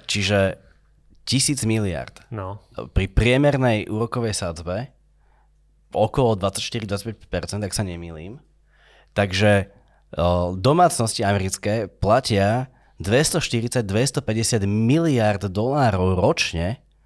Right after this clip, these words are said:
Speaker 1: len na úroky z dlhu z kreditných kariet. Teraz, eh, samozrejme, že keď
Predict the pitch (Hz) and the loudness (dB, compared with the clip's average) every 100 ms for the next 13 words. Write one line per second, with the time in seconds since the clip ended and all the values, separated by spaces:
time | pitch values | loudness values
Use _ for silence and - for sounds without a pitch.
0 | _ _ - 87 104 151 160 117 92 - | _ _ -4 2 4 4 4 0 -2 2
1 | 139 160 139 - 110 117 - - 92 95 | 4 4 2 0 -4 -4 -8 -8 -4 -2
2 | 107 120 117 - 101 104 110 104 95 85 | 0 0 -2 -2 -2 -2 -6 -6 -4 -6
3 | 76 - - - _ _ _ - - - | -8 -14 -20 -20 _ _ _ -20 -20 -20
4 | _ 127 120 - - _ - 92 92 92 | _ 2 4 2 -4 _ -8 -4 -2 -2
5 | 90 - _ _ _ _ _ - 131 123 | -6 -12 _ _ _ _ _ 0 2 2
6 | 110 101 101 104 | 0 0 -4 -8